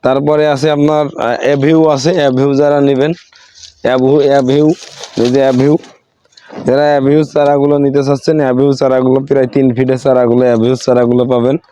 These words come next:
তারপরে কারি পাতা আছে, তো বিভিন্ন জাতের চারাগুলো আমাদের কাছে পেয়ে যাবেন, সুন্দর সুন্দর চারা।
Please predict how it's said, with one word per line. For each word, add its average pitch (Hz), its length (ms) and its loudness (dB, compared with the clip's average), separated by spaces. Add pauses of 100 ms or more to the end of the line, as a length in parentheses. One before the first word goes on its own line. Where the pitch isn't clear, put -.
(1000)
তারপরে 175 340 0
কারি 180 320 0
পাতা 175 360 0
আছে, 175 360 0 (300)
তো 160 80 0
বিভিন্ন 175 540 2
জাতের 165 280 0
চারাগুলো 156 500 0
আমাদের 147 300 0
কাছে 143 220 -4
পেয়ে 147 260 0
যাবেন, 135 260 0 (120)
সুন্দর 135 320 0
সুন্দর 135 280 0
চারা। 127 340 0